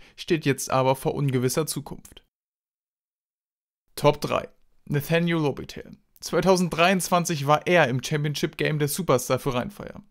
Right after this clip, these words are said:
Zweitausendvierundzwanzig ging er als Veteran nach Ungarn zu den Anthoners.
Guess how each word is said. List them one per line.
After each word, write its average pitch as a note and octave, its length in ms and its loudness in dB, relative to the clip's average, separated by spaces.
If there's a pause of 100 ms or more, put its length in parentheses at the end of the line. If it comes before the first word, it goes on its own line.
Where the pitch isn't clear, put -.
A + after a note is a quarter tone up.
(120)
Zweitausendvierundzwanzig G3+ 1200 0 (260)
ging F#3+ 160 4
er F#3+ 80 4
als D#3 240 -4
Veteran C#3+ 400 2
nach D3 160 -2
Ungarn A#2+ 420 2
zu - 160 -4
den A#2+ 140 0
Anthoners. - 640 -6